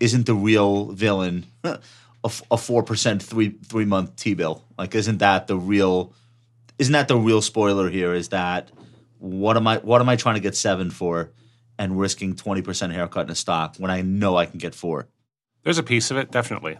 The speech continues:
Speaker 2: I mean,
Speaker 1: Yeah.
Speaker 2: the four doesn't, doesn't help, but the four is not permanent once we get to the washout and move on.
Speaker 1: Okay. Uh, well, when we get to the washout, why? You think the Fed, you think the Fed is, is already backpedaling by then?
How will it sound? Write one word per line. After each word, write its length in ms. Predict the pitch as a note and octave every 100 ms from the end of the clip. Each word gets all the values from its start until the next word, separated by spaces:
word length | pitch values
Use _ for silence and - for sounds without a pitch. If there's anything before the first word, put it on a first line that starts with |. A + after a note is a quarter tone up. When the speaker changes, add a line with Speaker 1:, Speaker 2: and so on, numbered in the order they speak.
| -
Speaker 2:
I 60 |
mean, 80 | G#2+
Speaker 1:
Yeah. 80 | F2+
Speaker 2:
the 40 |
four 280 | D2 - C3+
doesn't, 340 | C3 A2+ G#2+
doesn't 300 | - A2+ G2+
help, 320 | - C3 G#2 -
but 80 |
the 80 | G#2+
four 220 | A2+ C3
is 100 | C3
not 180 | A#2 G2+
permanent 640 | - C3+ B2+ G2+ F2+ - G#2
once 240 | G2+ -
we 80 | F#2+
get 140 | G2
to 100 | -
the 80 | F2
washout 540 | F2+ F#2+ F#2 G2+ E2+
and 80 | E2
move 180 | E2 E2
on. 300 | E2 D2+ - _ _ _ _ _ _
Speaker 1:
Okay. 240 | G#2+ - - -
Uh, 480 | A2+ G#2+ G#2 G2+ - - _
well, 120 | A2+
when 100 | A2+
we 80 | A2
get 160 | B2 A#2+
to 80 |
the 60 | A#2
washout, 460 | G#2+ A2 A2 G#2+ F#2+
why? 200 | G#2+ F#2+
You 120 | F#2+
think 200 | G2 F#2+
the 80 | G2+
Fed, 400 | G#2+ F#2+ F2+ -
you 180 | D#2 A2
think 160 | G#2 F2+
the 80 | F#2+
Fed 240 | A2 F#2+
is, 300 | F#2 E2 -
is 220 | - G2 F#2
already 300 | F#2 F#2 F2+
backpedaling 580 | F#2+ - B2+ B2 B2
by 140 | A#2+ B2
then? 240 | C3 C3